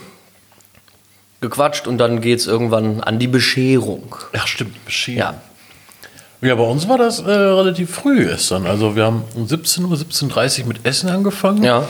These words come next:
Speaker 2: Und waren da schon um achtzehn dreißig durch und dann auch direkt mit der Bescherung.
Speaker 1: Oh, das ist wirklich früh.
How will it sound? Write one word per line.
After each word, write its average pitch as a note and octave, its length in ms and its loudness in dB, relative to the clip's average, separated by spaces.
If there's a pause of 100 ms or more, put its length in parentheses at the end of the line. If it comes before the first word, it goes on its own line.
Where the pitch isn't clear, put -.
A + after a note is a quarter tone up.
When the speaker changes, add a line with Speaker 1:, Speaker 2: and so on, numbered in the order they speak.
(680)
Speaker 2:
Und G#2 120 -4
waren G2+ 120 -2
da A2 120 0
schon A2+ 140 -2
um - 60 -8
achtzehn - 340 -2
dreißig A2+ 400 -2
durch D3 360 -2
und C3 80 -4
dann C3 160 -2
auch A#2+ 220 -4
direkt - 240 -4
mit A#2+ 120 -2
der A2 60 2
Bescherung. C#3+ 540 0 (1300)
Speaker 1:
Oh, G#2 60 -2
das G#2+ 220 0
ist A#2+ 120 -2
wirklich D#3+ 320 0
früh. - 240 -6